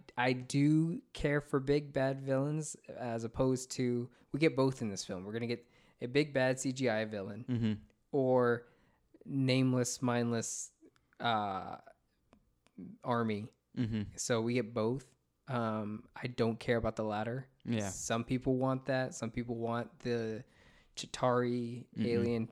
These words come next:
Speaker 1: thing. I don't care about it at all. I'd rather have the Thanos or the Doomsday or Incubus. I'd rather have that. I think it's, it sets up for a much cooler thing.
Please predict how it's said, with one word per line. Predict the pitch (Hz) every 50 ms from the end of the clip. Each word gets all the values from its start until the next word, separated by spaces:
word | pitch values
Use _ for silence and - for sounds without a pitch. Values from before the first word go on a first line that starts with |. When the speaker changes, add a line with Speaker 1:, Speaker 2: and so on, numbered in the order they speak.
| -
Speaker 1:
thing. | - 120 117 117 113 113 107
I | - 113
don't | 113 110 113 113 107 107 -
care | - - 120 113
about | 110 110 110 110 110 110
it | 110 104
at | 101 107 104 -
all. | 110 113 113 113 113 113 - _ _ _ _ _
I'd | - 117 117
rather | 123 117 110 113
have | 110 - - - 123 117 120 117 117 117 117 - - _ _ _ _ _ _ -
the | 135 123
Thanos | - - 127 120 120 120 120 123 120 117 - - -
or | 127 127
the | 120 123
Doomsday | 120 - 127 120 123 120 117 - 123 120 117 120 120
or | - - 123 120 120 117 117 117 120 - _ _ _ - - -
Incubus. | 139 131 127 - 131 127 120 123 120 120 120 - - - - _ -
I'd | - 117 113
rather | 123 120 113 113
have | 107 123 110 107 107
that. | 107 104 101 98 98 - - - _ _ _ -
I | 113
think | 110 127 123 113
it's, | 117 110 - - - - - -
it | - 120 113
sets | - 120 110 -
up | 117 104 -
for | - 110
a | 107
much | 110 107 104 - -
cooler | - - 120 110 104
thing. | - 110 104 107